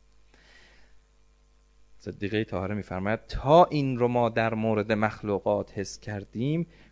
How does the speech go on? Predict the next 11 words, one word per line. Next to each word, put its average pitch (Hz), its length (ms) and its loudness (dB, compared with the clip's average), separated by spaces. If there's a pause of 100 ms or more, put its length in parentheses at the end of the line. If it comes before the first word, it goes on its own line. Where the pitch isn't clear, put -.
گفتیم 95 520 -8
لا 104 680 8
اله 92 800 2 (120)
الا 87 400 -8
الله. - 440 -18 (2000)
دیدید 113 260 -8
ما 123 100 0
وقتی 104 260 -2
یه 101 80 2
جایی 101 200 0
می‌ریم 101 520 -4